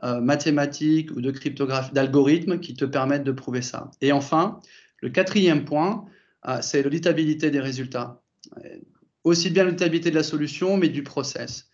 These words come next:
Et là-dessus, euh, nous, on a travaillé énormément, justement, avec des, des, euh, des, euh, des solutions, euh, de vérifiabilité individuelle ou universelle, donc qui permettent aussi bien, si tu veux, au, au, au, à l'électeur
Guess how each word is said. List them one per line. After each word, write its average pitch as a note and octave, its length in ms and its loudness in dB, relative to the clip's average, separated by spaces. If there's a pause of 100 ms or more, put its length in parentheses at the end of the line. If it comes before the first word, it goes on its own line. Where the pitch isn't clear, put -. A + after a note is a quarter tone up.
(400)
Et C3 60 -4
là-dessus, C3 480 2
euh, C3 260 6
nous, D3+ 140 6
on D3+ 60 8
a C#3+ 60 4
travaillé C3 600 0
énormément, D3 480 4
justement, E3 480 2
avec B2+ 260 0
des, B2 380 -4
des, B2 560 -8
euh, A#2 200 -6
des, A#2+ 280 0
euh, A#2 120 -2 (600)
des B2 140 0
solutions, C#3+ 680 6
euh, B2 80 4
de A#2+ 120 2
vérifiabilité C3+ 840 2
individuelle C3+ 720 2
ou B2 80 2
universelle, B2 680 0 (380)
donc C3+ 280 -4
qui - 140 -8
permettent E3+ 580 4
aussi E3+ 400 0
bien, D#3+ 340 0
si C3+ 160 -8
tu C3+ 160 -8
veux, C3+ 180 -4
au, C3 200 0 (100)
au, B2+ 240 -4
au, A#2+ 460 -8 (240)
à B2+ 80 -4
l'électeur C#3 760 4